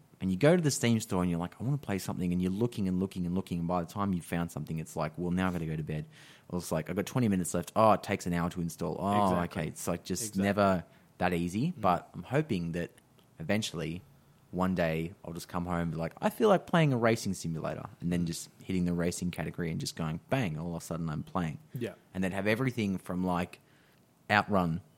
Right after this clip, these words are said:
Speaker 1: on snes to, uh, Forza Horizon, like, everything
Speaker 2: Mm.
Speaker 1: in between.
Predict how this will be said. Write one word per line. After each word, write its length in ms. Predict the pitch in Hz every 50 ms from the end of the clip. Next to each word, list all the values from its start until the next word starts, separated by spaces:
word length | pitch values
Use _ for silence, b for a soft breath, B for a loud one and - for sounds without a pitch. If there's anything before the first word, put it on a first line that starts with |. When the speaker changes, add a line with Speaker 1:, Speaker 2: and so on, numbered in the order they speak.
| _ - - - _ _ _ -
Speaker 1:
on 440 | 82 85 85 82 80 78 - - - - _ _ -
snes 540 | - - - 98 90 82 - - - - - _ _ _ _ - -
to, 460 | - 104 95 87 85 85 82 85 90 - _ _ - _ _ _ _ _ _ _ _ _
uh, 420 | - 87 87 87 85 80 80 78 78 - - - - -
Forza 320 | - 107 101 92 85 85 82
Horizon, 560 | 87 85 85 82 82 80 - - - - -
like, 320 | - - 87 82 - - - _ _ -
everything 300 | 98 101 104 98 92 90
Speaker 2:
Mm. 20 |
Speaker 1:
in 60 | 87 82
between. 380 | 82 - - 87 87 - -